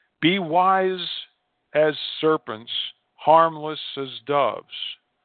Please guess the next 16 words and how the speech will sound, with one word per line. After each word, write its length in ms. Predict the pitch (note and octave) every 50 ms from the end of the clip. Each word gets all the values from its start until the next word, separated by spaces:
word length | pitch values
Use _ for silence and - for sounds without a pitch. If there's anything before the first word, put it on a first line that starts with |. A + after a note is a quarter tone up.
| _ _ _ _ _ _ _ _ -
Be 180 | D#3 D#3+ E3+
awake, 520 | D#3+ D3+ C3+ C3 D#3+ E3+ C3+ A#2 _ - - _ _ _ _ _ -
be 160 | - D3 D#3+
vigilant, 680 | D3 B2+ D3 E3+ F3+ E3 - D3 C#3+ B2+ A2+ - - - - - _ _ _ _ _ _ _ _ - - - -
study 460 | - - F3+ F3+ E3 C#3+ B2 A#2 A#2 A2+ -
to 80 | C3+ B2+ - -
show 180 | D#3+ D#3+ D#3+
yourself 500 | D#3 D3+ D3+ C3+ - - D3+ D3 D3 C#3 -
approved. 580 | D3 C3 - - D3+ D#3+ D3+ B2 G#2 F2+ - - - _ _ _ _ _ -
Let 100 | A#3+ B3+
me 80 | B3
ask 180 | A#3+ A#3 G#3+ - -
you 60 | G#3+
a 40 | F#3+
question, 560 | - - - F#3+ G#3+ G#3 - - - C#3 A2+ -
folks. 320 | - A#2+ B2 C3+ - -